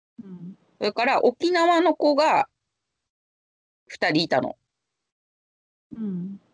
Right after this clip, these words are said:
Speaker 2: あ、そうか、沖縄の子も一人出なくなっちゃった。そうそうそう。えっと、
Speaker 1: うん。
Speaker 2: だから、一、二、三、四、五、六、七、八、九、十。あ、で、ごめんね。だから、十四人で始まったんですね。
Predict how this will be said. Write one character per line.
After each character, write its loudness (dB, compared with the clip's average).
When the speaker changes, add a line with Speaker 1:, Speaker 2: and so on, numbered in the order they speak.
Speaker 2:
あ、 0
そ 2
う 4
か、 4
沖 4
縄 4
の 2
子 6
も 6
一 2
人 4
出 2
な 2
く 0
な 2
っ 0
ち -4
ゃ -2
っ -16
た。 -4
そ 0
う -4
そ 0
う -2
そ -6
う。 -6
え 2
っ -2
と、 4
Speaker 1:
う -8
ん。 -14
Speaker 2:
だ -6
か 0
ら、 2
一、 -2
二、 4
三、 0
四、 -4
五、 4
六、 -2
七、 -10
八、 -4
九、 0
十。 4
あ、 4
で、 4
ご 2
め 4
ん 6
ね。 6
だ 0
か -2
ら、 -2
十 0
四 2
人 2
で 2
始 -2
ま 2
っ -10
た -2
ん 2
で -2
す -10
ね。 -4